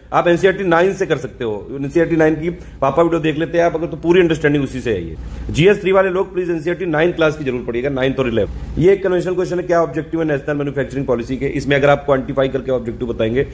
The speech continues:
तो और अच्छे से marks मिल सकते हैं। Make इन इंडिया, Startup India को अब पूछा है क्रिटिकली एनालाइज करने को। Science, टेक्नोलॉजी और इनोवेशन policy को पूछा है दो हज़ार बीस की। फिर क्या क्या step लिए गए government के द्वारा काउं-, नौ-, nationalism को counter करने के लिए,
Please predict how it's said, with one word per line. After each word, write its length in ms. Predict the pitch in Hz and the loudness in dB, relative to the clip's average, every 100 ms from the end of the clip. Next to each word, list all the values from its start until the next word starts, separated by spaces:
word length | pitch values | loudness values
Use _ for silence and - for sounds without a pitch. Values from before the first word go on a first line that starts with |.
| - - | -12 -4
तो 80 | 139 | 0
और 160 | 123 131 | 2 2
अच्छे 200 | - 127 | 0 -2
से 100 | 123 | -2
marks 200 | 117 117 | -2 -4
मिल 100 | 117 | -8
सकते 200 | 117 143 | -4 0
हैं। 140 | 147 | 0
Make 240 | 143 139 151 | 2 0 0
इन 60 | |
इंडिया, 240 | 143 143 139 | 2 2 2
Startup 340 | 139 131 131 | 2 -2 -2
India 160 | 131 127 | -2 -2
को 120 | 147 | -2
अब 260 | 139 135 - | -4 -4 -6
पूछा 200 | 120 117 | -4 -4
है 60 | |
क्रिटिकली 360 | 113 107 104 110 | -2 -4 -4 -2
एनालाइज 280 | 110 98 87 | -2 -4 -6
करने 200 | 101 107 | -6 -4
को। 180 | 131 135 - - - - | -4 -4 -10 -14 -12 -4
Science, 300 | 160 180 180 | 0 0 -2
टेक्नोलॉजी 360 | 170 165 160 | -2 -2 0
और 100 | 170 | -2
इनोवेशन 340 | 160 156 147 156 | -2 -4 -4 -4
policy 300 | 147 139 143 | -4 -4 -6
को 100 | 147 | -6
पूछा 200 | 135 143 | -2 0
है 80 | |
दो 80 | 135 | 0
हज़ार 180 | 139 135 | 0 0
बीस 220 | 131 135 | 0 -4
की। 140 | 143 147 - - - - | -2 -4 -6 -14 -14 -2
फिर 140 | 160 156 | 0 2
क्या 180 | 170 | 2
क्या 240 | 170 180 170 | 2 0 -2
step 280 | 151 170 147 | -2 -6 -4
लिए 180 | 151 151 | -4 -2
गए 160 | 156 | -2
government 380 | 143 139 139 143 | 0 0 0 -2
के 60 | 139 | 0
द्वारा 240 | 135 156 | 2 2
काउं-, 320 | 156 139 139 | 2 0 0
नौ-, 280 | 139 135 135 | 2 2 2
nationalism 460 | 139 135 139 160 156 | 0 0 0 0 0
को 100 | 143 | 0
counter 260 | 123 110 | 0 -2
करने 240 | 110 110 101 | -4 -4 -4
के 100 | |
लिए, 80 | 104 | -6